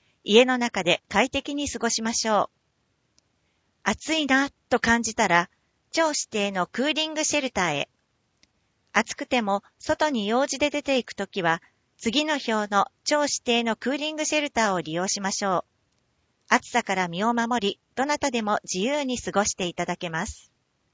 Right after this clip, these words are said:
クーリングシェルター、指定施設一覧。施設名、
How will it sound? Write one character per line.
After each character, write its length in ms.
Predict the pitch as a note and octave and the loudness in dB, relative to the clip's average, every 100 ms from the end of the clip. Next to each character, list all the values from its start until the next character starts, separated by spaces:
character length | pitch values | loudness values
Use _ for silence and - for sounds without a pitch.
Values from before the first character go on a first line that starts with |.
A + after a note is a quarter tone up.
| _ _ _ _ _ _ _ _ - | _ _ _ _ _ _ _ _ -8
ク 120 | C#4+ | 0
ー 100 | E4 | 0
リ 160 | D#4+ D#4+ | 0 -2
ン 40 | |
グ 120 | D#4 | -4
シ 140 | - D4 | -2 0
ェ 40 | |
ル 120 | B3 | 0
タ 420 | - E3 D3 C#3 | 0 2 2 2
ー、 0 | - _ | -2 _
指 420 | - - C#4+ D4 | -8 -2 2 2
定 20 | C#4+ | 0
施 120 | - | -2
設 440 | C4 - - F3 _ | -4 -4 -6 -6 _
一 300 | - - G#3 | -14 -4 -2
覧。 260 | F#3 E3 D#3 _ _ _ _ _ _ _ _ _ - | -2 -4 -10 _ _ _ _ _ _ _ _ _ -14
施 120 | - | -4
設 300 | C#4 C4 B3+ | -2 -2 -2
名、 340 | G#3+ E3 D#3 | 0 0 -2